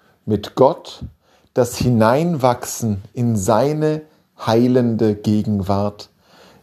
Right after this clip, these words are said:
die uns ein für allemal erlösen wird. Und daran hindern uns eben so viele Dinge. Und das, das ist das Irdische,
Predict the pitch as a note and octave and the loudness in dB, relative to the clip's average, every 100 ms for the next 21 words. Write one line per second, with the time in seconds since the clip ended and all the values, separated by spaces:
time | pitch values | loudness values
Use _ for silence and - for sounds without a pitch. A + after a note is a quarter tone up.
0 | - A#2 G2+ F#2+ - G#2 A#2 D#3+ E3 - | 0 2 2 0 -2 2 2 0 -4 -2
1 | - - G#2+ G2+ F#2+ G2 G2+ - A#2 G#2+ | 0 2 2 2 2 2 0 0 0 0
2 | B2 A#2+ G#2 F2+ F#2+ F2+ - - _ _ | 0 0 -2 -2 -2 -4 -8 -20 _ _
3 | _ _ _ _ - - - - - C#3 | _ _ _ _ -20 -20 -18 -16 -2 2
4 | C#3 F3 E3 B2 F3 A3 F#3 C#3+ B2+ A#2+ | 4 4 4 2 -2 0 2 2 0 -2
5 | - D#3+ D#3+ B2+ G#2 G2+ - - F#3 F3 | -4 -4 -2 -2 2 0 -2 -6 -4 2
6 | A2 F#2+ A#2+ B2 F2+ F2 - - - - | 2 4 2 2 -2 -6 -16 -20 -20 -4
7 | B2 A2+ E3+ A#3 - - - - E3+ F3+ | 0 2 2 2 -4 -14 -10 0 0 2
8 | - D#3+ D#3+ - - D#3+ E3 B2+ A2 - | 4 4 2 -10 -4 -2 0 -2 -2 0
9 | G#2+ F#2 | 0 -2